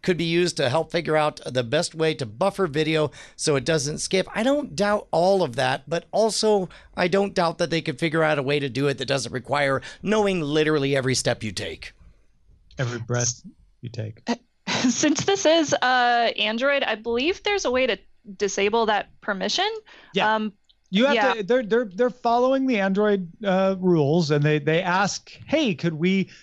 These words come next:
Speaker 2: could you give us permission to read this?" And you can say no. Yeah.
Speaker 3: Yeah, it's legitimate, but,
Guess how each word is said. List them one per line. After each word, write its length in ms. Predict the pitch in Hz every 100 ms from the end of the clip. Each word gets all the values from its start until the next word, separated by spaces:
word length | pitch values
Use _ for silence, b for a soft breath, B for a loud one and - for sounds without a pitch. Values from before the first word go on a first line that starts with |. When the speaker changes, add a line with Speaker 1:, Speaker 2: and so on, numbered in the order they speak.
| B
Speaker 2:
could 140 | - 202
you 120 | 220
give 220 | 156 170
us 120 | 180 175
permission 400 | - 170 165 196
to 60 |
read 200 | 175 131
this?" 240 | 120 156 165
And 80 | 156
you 60 |
can 140 | 175 226
say 200 | 226 226
no. 280 | 165 107 160
Yeah. 160 | 151 135 _ _ _ _ _ _ _
Speaker 3:
Yeah, 220 | 254 240 233
it's 240 | 302 -
legitimate, 600 | 330 320 294 285 294 285 277
but, 200 | 220